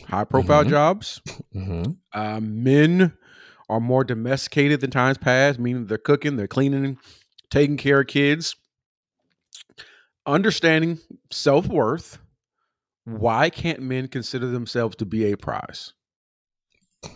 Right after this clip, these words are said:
Speaker 2: Mm.
Speaker 1: In, in twenty twenty-three.
Speaker 2: I think people are prizes.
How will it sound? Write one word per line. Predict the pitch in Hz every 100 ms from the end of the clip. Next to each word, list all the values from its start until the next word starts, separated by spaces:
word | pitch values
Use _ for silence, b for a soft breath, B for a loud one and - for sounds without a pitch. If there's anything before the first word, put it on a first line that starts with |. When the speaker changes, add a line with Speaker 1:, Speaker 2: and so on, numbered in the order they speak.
| - _ _ -
Speaker 2:
Mm. | 95 101 110 101 90 80 87 85 _ _ _ _ _ _ _ _ _ _ _ _ _ _ _ _ _ _ _ _ -
Speaker 1:
In, | 110 117
in | 104 107
twenty | - 143 156
twenty-three. | 143 143 113 73 - _ _ _ _ _ _ _ _ _ _ -
Speaker 2:
I | 85
think | - 107 107 - - -
people | - 131 - 104
are | - 90
prizes. | - 80 80 - - - -